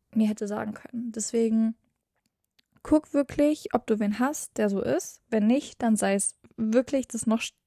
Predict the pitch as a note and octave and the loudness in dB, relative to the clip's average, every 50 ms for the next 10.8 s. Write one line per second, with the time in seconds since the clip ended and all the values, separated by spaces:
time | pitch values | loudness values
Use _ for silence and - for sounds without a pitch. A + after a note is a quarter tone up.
0 | _ _ - - - - A3+ A#3 C4 C4 B3+ A3+ A3 G#3+ G#3 A3 - - A3 G#3 | _ _ -10 -8 0 2 4 4 4 4 4 2 2 2 2 0 -2 -2 -2 0
1 | - A#3+ B3 - - A#3+ - - - G#3 G3+ - - G3+ G3+ G#3 G#3 G#3 G#3 G3 | 0 0 0 0 0 -2 -2 -2 -2 -2 -2 0 2 4 4 4 4 2 2 0
2 | G3 G3 G#3 G3+ G3+ - - - - - A3 G#3+ G#3+ G#3 - - - - - - | 0 -2 -2 -4 -6 -6 -8 -12 -10 -8 -8 -6 -6 -8 -8 -12 -16 -20 -20 -20
3 | - - - - - - - C4+ C4+ C#4 C4 - A#3+ A#3 - - A#3 A3 A#3 A3 | -20 -20 -20 -18 -4 0 0 2 2 2 -2 -2 -4 -4 -2 -2 -2 -2 -2 -2
4 | A3 A3 G#3+ A3 A3 G#3+ A3 - - _ _ _ _ - - _ _ _ - A3 | -2 -2 -2 -2 -4 -4 -6 -8 -14 _ _ _ _ -20 -20 _ _ _ -4 0
5 | - A#3+ A#3 - - A3+ A3 G#3+ - - G#3+ - - - G#3 G#3+ - A3 - - | 0 2 2 2 2 2 2 2 2 0 -4 -4 -2 -2 -2 0 -2 -6 -8 -8
6 | G3+ G3+ - - G3 F#3+ F#3+ G3 G3 G3 G#3 A3 - - - - - - _ _ | -8 -8 -6 -6 -4 -2 -2 -2 -2 -2 -4 -4 -6 -12 -20 -20 -20 -20 _ _
7 | _ _ _ _ - A3+ G#3+ G#3 G#3 G#3+ - - A#3+ A#3+ - C4 B3+ - - A#3 | _ _ _ _ 0 0 2 2 0 0 0 0 -2 0 2 0 0 0 0 -2
8 | - - A3 G#3 - G#3 G#3+ - G#3 - - A#3 A#3 B3 B3 C#4 C#4 D4+ D#4 - | 0 -2 -4 -2 -2 -4 -4 -4 -6 -4 0 2 4 4 4 4 4 2 2 -2
9 | - - - G3+ G3+ G3+ G3+ G3 G3 - - G#3 - - - A#3 A#3 A#3 A#3 - | -6 -6 -4 -2 0 0 2 2 0 0 -2 -4 -6 -2 0 2 2 2 2 0
10 | A3 A3+ A#3+ C#4 D4 - - - - - _ - - - - | 2 2 2 2 0 -4 -12 -20 -20 -20 _ -16 -14 -14 -14